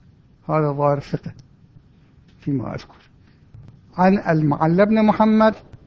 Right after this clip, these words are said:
هذا لم تثبت وثاقته، فبهذا يسقط السند،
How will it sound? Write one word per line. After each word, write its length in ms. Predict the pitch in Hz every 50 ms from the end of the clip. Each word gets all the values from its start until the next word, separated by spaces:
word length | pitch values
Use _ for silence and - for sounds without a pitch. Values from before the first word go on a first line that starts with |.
| _ _ - - 170
هذا 200 | 160 160 165 160
لم 160 | 160 156 143
تثبت 380 | - 139 - - 131 123 -
وثاقته، 540 | 135 - 131 123 120 123 131 123 - 139 127 131 - - - - - - - - _ _ - - - - -
فبهذا 420 | 135 131 135 135 131 131 131 135 135
يسقط 360 | 131 131 - - - 165 139
السند، 360 | 110 - - - 117 113 -